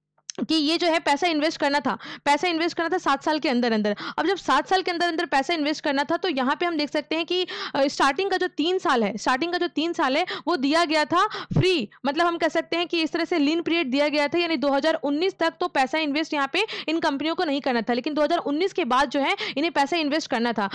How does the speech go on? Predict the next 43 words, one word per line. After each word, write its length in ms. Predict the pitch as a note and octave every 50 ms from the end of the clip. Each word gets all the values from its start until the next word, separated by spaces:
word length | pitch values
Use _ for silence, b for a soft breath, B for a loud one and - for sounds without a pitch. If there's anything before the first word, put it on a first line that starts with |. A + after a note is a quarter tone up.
| B B -
तो 60 | D#4+
क्रमशः 420 | D#4+ - D#4+ D#4 D#4+ E4 - G4+ G4
जो 120 | F#4 F#4+
है 240 | F4 E4+ F4 F#4 F#4+
इनको 260 | - D4+ D4 C4+ F4+
फिफ्टी 280 | E4 - D4+ A#3 - F4+
परसेंट 360 | - E4+ D#4+ - F4+ E4+ -
पैसा 340 | D4 C4 B3 - E4 F4 E4+ B F#4+ D#4 -
इन्वेस्ट 340 | C#4+ D4 C#4+ F4 D#4+ -
करना 240 | - C#4+ C4+ D4+ F4
था, 180 | - C#4+ - - B B B C4 B
राइट? 240 | C#4 E4+ F#4+ C#4+ C4 B D#4 C#4 -
लेकिन 220 | D#4 F4 - F#4+
ये 60 | G4+
कर 220 | G4+ - E4+ D#4+ D#4+
नहीं 140 | F4 F4+ E4+
पाए। 220 | E4 D4+ C#4+ D#4
तो 120 | - F#4+
हमारी 240 | E4+ D#4+ D4 D4 D#4+
जो 100 | D#4+ F4
कैग 360 | - _ - C#4+ C#4+ E4+ E4+
है, 120 | D4 C4 A3
तो 100 | A3 C#4
हमारी 200 | C#4 C#4 C#4+ D4+
जो 120 | A#3 D#4+
कैग 340 | - - D4+ C4+ D4 F4 D4
है, 140 | E4+ F4+ F4+
कैग 280 | F4+ - C#4+ C#4+ D4+
ने 100 | E4 E4+
अपनी 200 | D#4+ D#4 - D4+
रिपोर्ट 300 | D4 C#4 C4 - E4 E4+
जारी 220 | C4 D#4+ D#4 D4+ D#4+
की 160 | - D#4 D#4
है 60 | E4
और 160 | E4+ D4+ C#4+
कैग 260 | C#4+ C#4+ D4+ D#4 E4 E4+
ने 60 | F4+
अपनी 160 | E4+ D4 D4+
रिपोर्ट 260 | C4+ C4 - E4+ F4
में 100 | F4 D#4
बताया 240 | C4+ B3 - D4 D#4+
है 80 | D#4+ E4
कि 100 | -